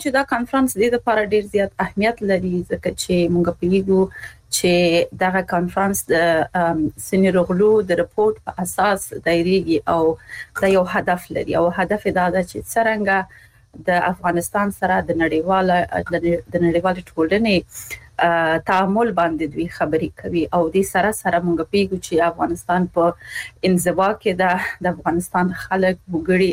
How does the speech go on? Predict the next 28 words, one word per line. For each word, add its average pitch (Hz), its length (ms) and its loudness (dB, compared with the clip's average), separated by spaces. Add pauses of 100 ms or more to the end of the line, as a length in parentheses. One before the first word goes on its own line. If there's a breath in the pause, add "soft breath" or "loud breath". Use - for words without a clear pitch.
(100)
او 175 100 0
خصوصاً 214 560 -2 (160)
ښځې، 190 320 2 (580 loud breath)
ا، 180 220 4 (100)
د - 20 0 (160)
ډیر 220 240 4 (260)
ستونزو 247 360 0
سره 165 360 0 (100)
مخامخ 175 480 0 (160)
دي. 165 160 2 (460 loud breath)
او 170 480 2 (260)
دغه 226 320 2 (320)
حالت 202 440 0 (100)
او 180 80 2 (160)
دغه 185 140 0 (120)
بحران 208 420 -2
باید 180 400 2 (120)
چې - 140 -6 (180)
حل 196 200 0 (120)
شي. 156 180 -2 (580 loud breath)
او 175 160 4
د 180 140 0
دغه 233 140 0 (100)
بحران 208 320 0
د - 180 -2
حلولو 190 440 0 (100)
دپاره 170 440 0 (1000)
څو، 233 160 4